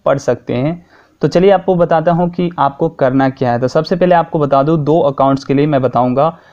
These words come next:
पहला पर्सनल अकाउंट और दूसरा क्रिएटर या फिर बिजनेस अकाउंट। जैसा कि आप मेरा अकाउंट देख सकते हैं, मेरा बिजनेस अकाउंट है, जो कि यूट्यूबर या फिर जिसका वेबसाइट होता है, जिसका बिजनेस होता है, ऐसे अकाउंट वो लोग बनाते हैं।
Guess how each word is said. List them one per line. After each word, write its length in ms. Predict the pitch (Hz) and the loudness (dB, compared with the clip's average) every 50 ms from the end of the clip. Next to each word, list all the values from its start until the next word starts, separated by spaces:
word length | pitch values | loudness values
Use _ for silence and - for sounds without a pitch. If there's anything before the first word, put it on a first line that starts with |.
| _ _ - | _ _ 0
पहला 240 | 139 135 143 151 156 | 2 2 2 0 0
पर्सनल 480 | 151 - 135 135 135 - 160 156 160 156 | 0 0 0 0 0 -2 -4 -2 -2 -2
अकाउंट 380 | 151 - 160 165 175 175 - | 0 0 0 0 0 -2 -4
और 220 | - 151 135 135 131 | -4 -2 0 0 2
दूसरा 440 | 131 131 135 135 - 156 160 165 175 175 - - _ _ _ _ _ _ _ _ _ - | 2 0 0 0 0 0 2 0 0 -2 -8 -18 _ _ _ _ _ _ _ _ _ 0
क्रिएटर 360 | 147 151 160 165 165 190 190 | 2 4 4 4 4 2 2
या 60 | 185 | 2
फिर 200 | 190 - 160 160 | 2 0 -2 0
बिजनेस 440 | 147 135 127 120 127 135 135 - 131 | 0 0 0 2 2 0 0 0 -2
अकाउंट। 280 | 123 - 117 117 117 | -2 -2 0 0 2
जैसा 240 | 123 135 143 165 175 | 2 2 2 2 -2
कि 160 | 165 175 175 | -2 0 0
आप 180 | 170 160 151 151 156 | 2 0 0 0 0
मेरा 200 | 147 151 165 160 | 0 2 2 2
अकाउंट 320 | 156 - 151 151 147 139 | 2 0 0 -2 0 0
देख 200 | 135 135 143 139 | 0 0 0 0
सकते 280 | - 147 131 - 131 135 | -2 -4 -4 -2 0 0
हैं, 120 | 147 147 | 2 2
मेरा 240 | 143 135 135 139 143 | 2 2 2 2 2
बिजनेस 440 | 139 131 131 120 120 127 131 131 - 127 | 2 0 -2 -2 0 -2 -2 -2 -4 -4
अकाउंट 300 | - - 117 117 104 139 | -2 -2 -2 -2 -2 -4
है, 140 | 117 110 - - - - _ _ - | -8 -8 -10 -14 -20 -20 _ _ -2
जो 200 | 135 147 175 180 | 2 2 2 2
कि 340 | 175 196 196 202 208 202 - _ _ _ _ _ _ - | 0 0 -2 -2 -2 -4 -10 _ _ _ _ _ _ 0
यूट्यूबर 540 | 135 143 156 156 - 165 160 160 175 175 165 | 2 2 2 2 2 2 2 4 4 4 4
या 220 | 151 143 139 143 | 2 2 0 0
फिर 260 | 139 - 151 156 147 139 | 0 0 -2 0 0 -2
जिसका 260 | 139 135 - - 143 | -4 -4 -2 0 2
वेबसाइट 460 | 139 135 131 - - 147 147 147 147 | 2 2 2 0 0 0 0 0 0
होता 260 | 156 139 135 - 139 139 | -2 -2 0 0 0 2
है, 100 | 143 131 | 2 0
जिसका 260 | 123 120 - - 139 131 | -2 -2 -2 -2 0 0
बिजनेस 400 | 131 123 127 143 151 151 147 - | 0 -2 0 0 -2 -2 -2 -6
होता 160 | - - 143 | -4 0 0
है, 140 | 143 143 - - | 2 2 0 0
ऐसे 300 | 131 131 127 - 156 147 | 0 -2 0 2 0 2
अकाउंट 460 | - 123 127 - 123 131 135 143 147 170 175 - - _ _ - | 2 2 0 0 0 0 0 0 -2 -6 -10 -12 -18 _ _ -2
वो 140 | 139 143 151 | 0 2 2
लोग 220 | 147 139 147 147 139 | 2 2 0 0 0
बनाते 360 | 131 123 117 113 110 - 123 | 0 0 0 -2 -2 -2 -4
हैं। 220 | 113 113 113 107 | -2 -2 -4 -4